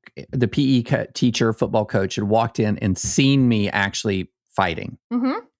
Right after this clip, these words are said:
Speaker 1: He'd have called my dad, math professor at the local college. Uh, my parents would have handled it.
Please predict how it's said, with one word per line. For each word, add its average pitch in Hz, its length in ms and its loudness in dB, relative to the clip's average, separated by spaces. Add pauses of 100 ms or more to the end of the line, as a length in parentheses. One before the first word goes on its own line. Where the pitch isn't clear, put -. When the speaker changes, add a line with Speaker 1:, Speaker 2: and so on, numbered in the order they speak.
(1040)
Speaker 1:
He'd - 200 2
have 208 80 2
called 131 220 4
my 175 100 2
dad, 117 440 0 (120)
math 110 300 0
professor 127 420 0
at 131 100 -2
the 135 60 0
local 127 300 0
college. 110 680 0 (800)
Uh, 117 400 2
my 117 240 2
parents 143 300 0
would 185 80 2
have 160 80 2
handled 127 280 2
it. 139 200 -2